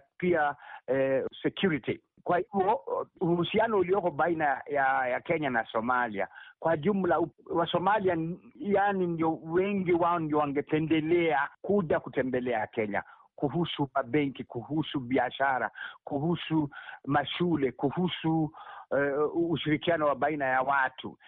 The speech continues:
Eh, kwa hivyo Kenya inasema iwapo mnafunga bidhaa kama miraa na sisi tuje tukiwafungia hali ya kuja kwa m-, tuseme kwa matibabu, hali ya kuja kwa, eh, eh, eh, shughuli mbalimbali.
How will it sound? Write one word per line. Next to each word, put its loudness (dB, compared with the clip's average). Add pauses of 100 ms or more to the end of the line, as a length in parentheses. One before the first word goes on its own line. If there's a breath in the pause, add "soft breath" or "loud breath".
(220 loud breath)
Eh, 0
kwa 2
hivyo 2 (100)
Kenya 0
inasema 0
iwapo 0
mnafunga 0 (260 loud breath)
bidhaa 2
kama 0
miraa 0
na 0
sisi -10
tuje -2
tukiwafungia 0 (400 loud breath)
hali 0
ya 0
kuja 0
kwa 0
m-, -6 (240 loud breath)
tuseme -2
kwa 0
matibabu, 0
hali -2
ya 0
kuja -2
kwa, 0 (320 loud breath)
eh, 0
eh, -2 (120)
eh, 0
shughuli 0
mbalimbali. -2